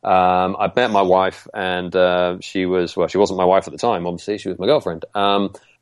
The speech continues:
and I, I was blown away with her. And, uh, she, she kinda had this idea I didn't have much willpower, and that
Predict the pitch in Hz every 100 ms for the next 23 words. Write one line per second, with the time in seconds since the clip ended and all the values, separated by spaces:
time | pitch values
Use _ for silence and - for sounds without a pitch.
0 | - 113 113 117 117 113 113 107 101 87
1 | - 101 90 85 85 82 85 - 90 82
2 | 85 82 82 - 87 85 85 82 85 82
3 | 82 - 214 185 - - 233 117 110 104
4 | 98 87 90 87 82 87 85 87 87 95
5 | 92 85 78 - 87 90 85 104 95